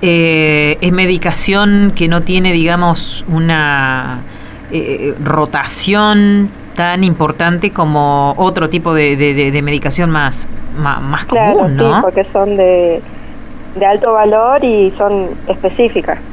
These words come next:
Speaker 2: que no la vas a conseguir en las otras farmacias, en farmacia mostrador.
Speaker 1: Claro. Eh, no es que estén, digamos, los estantes llenos de estos medicamentos,
Speaker 2: No.
Speaker 1: sino que básicamente son a, a pedido, a, a demanda.
Speaker 2: Claro, exacto,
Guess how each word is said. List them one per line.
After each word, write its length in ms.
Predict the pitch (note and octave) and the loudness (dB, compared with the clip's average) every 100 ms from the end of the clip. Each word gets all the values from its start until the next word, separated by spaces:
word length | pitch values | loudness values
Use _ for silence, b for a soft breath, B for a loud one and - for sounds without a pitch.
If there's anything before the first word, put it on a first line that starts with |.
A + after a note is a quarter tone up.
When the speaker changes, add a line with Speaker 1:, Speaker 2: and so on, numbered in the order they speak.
| - | -6
Speaker 2:
que 80 | F3+ | -2
no 100 | F3+ | 0
la 100 | F#3 | 0
vas 140 | G3+ | 0
a 80 | F3+ | -2
conseguir 460 | F3 E3+ F#3+ F3+ F3+ | -4 -4 -2 -2 -2
en 140 | F3 | -4
las 160 | E3+ F3 | -4 -4
otras 240 | E3+ F#3 | -4 -4
farmacias, 560 | F3 F3 F3 - E3+ - - - - | -4 -4 -4 -4 -6 -6 -14 -14 -10
en 80 | F3+ | -4
farmacia 400 | F3 F#3 F3+ F3+ | -2 -2 -2 -4
mostrador. 420 | F3+ F3+ E3+ E3+ - - - - - - | -2 0 0 -2 -8 -18 -18 -18 -12 -4
Speaker 1:
Claro. 400 | F#3+ E3+ D3 D3 B B B B | -2 0 -2 -4 B B B B
Eh, 320 | G3 F3+ F3+ F3+ | 0 2 2 2
no 100 | G3+ | 2
es 80 | G#3 | 0
que 220 | A3 F#3 | 0 0
estén, 520 | D#3+ G3+ G3+ F#3 D#3+ | 0 0 2 2 0
digamos, 360 | E3 F3 F3 D3 | 0 0 0 0
los 120 | D#3 | -2
estantes 460 | D3+ F#3 F3+ D#3+ | -2 -2 -2 0
llenos 320 | G3 F#3+ F3 D#3 | 0 2 2 0
de 140 | D#3 D#3+ | -2 0
estos 260 | E3 D#3+ D#3+ | -2 0 0
medicamentos, 600 | D#3+ D3+ - D#3 F3 G#3 | 0 0 0 -2 0 2
Speaker 2:
No. 120 | G3+ | 2
Speaker 1:
sino 160 | F#3+ E3+ | 2 0
que 100 | E3 | 0
básicamente 720 | E3 D#3+ E3+ E3+ E3+ E3+ F#3 | 0 -2 -2 0 0 0 -2
son 500 | F3 E3+ E3 D#3 D3 - | 0 0 2 2 -2 -2
a, 380 | C3+ B2 B2 - | -2 0 -2 -4
a 200 | - C#3 | -4 -2
pedido, 580 | D#3 D#3 F3 C3+ B2 B2+ | 2 2 2 2 0 0
a, 320 | C#3 B2+ B2+ B B B | -2 -2 -4 B B B
a 100 | C#3+ | 0
demanda. 600 | D3 D#3+ F#3+ D3+ A#2 A2 - - - - - - - - | 2 2 2 0 -2 -6 -12 -16 -18 -18 -18 -18 -18 -2
Speaker 2:
Claro, 300 | A#3+ A3 F#3 | 2 2 2
exacto, 460 | - G#3 G3 - | 0 -2 -2 -4